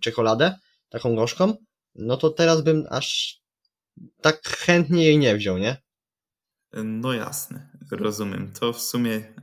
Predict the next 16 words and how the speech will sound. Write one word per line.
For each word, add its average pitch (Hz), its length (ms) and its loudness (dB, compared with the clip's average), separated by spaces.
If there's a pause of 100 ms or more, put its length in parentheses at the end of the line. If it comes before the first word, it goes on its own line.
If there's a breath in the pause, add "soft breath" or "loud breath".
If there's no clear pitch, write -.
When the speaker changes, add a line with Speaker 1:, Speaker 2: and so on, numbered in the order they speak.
Speaker 2:
ja 107 220 -2
podobnie 101 480 -2
też - 240 -6
lubię 101 220 -6
tak 98 260 -10
między 101 280 -4
posiłkami 101 760 -6
coś 95 180 -8
sobie 95 320 -6
przekąsić 104 800 -4
i 123 280 -2
czarną 127 380 0
czekoladę 113 480 -2
też - 300 -4
lubię 95 260 -6
tak - 240 -16